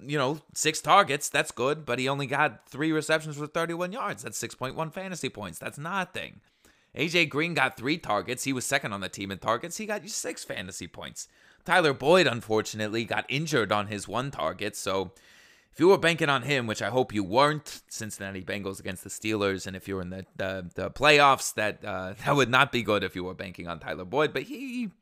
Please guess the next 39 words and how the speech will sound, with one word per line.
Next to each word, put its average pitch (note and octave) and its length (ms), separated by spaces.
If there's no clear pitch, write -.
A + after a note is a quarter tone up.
he - 140
put B3+ 160
up A3 100
a A3+ 80
goose D#3+ 300
egg. - 260
We'll C3+ 140
talk C3+ 300
about G#2 220
how G2+ 200
injuries F2+ 500
are F#2+ 100
terrible F2+ 680
this F#2 180
time. F2 240
We A3+ 140
already F#3+ 220
talked A2 280
about E3+ 200
how E2+ 120
injuries E2 360
are F2 60
terrible. E2+ 400
That A#3 120
is G3+ 120
going D#3+ 180
to B2+ 80
be A#2+ 160
a G2 120
theme G#2 340
of F2+ 140
this - 220
week. G2 220
The E3+ 120
only E4 200
thing F#3+ 200
you D#3 140
do C3+ 260
have - 460